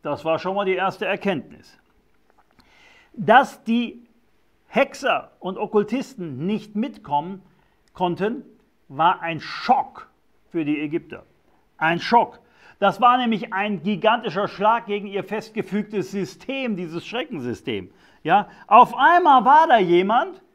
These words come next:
der nicht nur gleichmächtig war, sondern sogar mächtiger. Das ging direkt gegen diese Hexer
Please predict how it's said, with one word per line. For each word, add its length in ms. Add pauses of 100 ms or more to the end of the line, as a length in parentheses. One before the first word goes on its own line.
(960)
der 520 (260)
nicht 260
nur 180
gleichmächtig 720
war, 220
sondern 280
sogar 440
mächtiger. 840 (800)
Das 200 (680)
ging 400
direkt 480
gegen 320
diese 240
Hexer 480